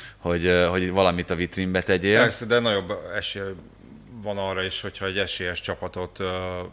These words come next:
Speaker 2: edzel, és nem nyered meg véletlen az összes trófát, akkor megkapod azt, hogy rossz edző vagy.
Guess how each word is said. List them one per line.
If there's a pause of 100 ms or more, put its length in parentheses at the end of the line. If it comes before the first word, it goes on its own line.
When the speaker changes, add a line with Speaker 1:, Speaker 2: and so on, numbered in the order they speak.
(280)
Speaker 2:
edzel,
és
nem
nyered
meg
véletlen
az
összes
trófát,
akkor
megkapod
azt,
hogy
rossz
edző
vagy.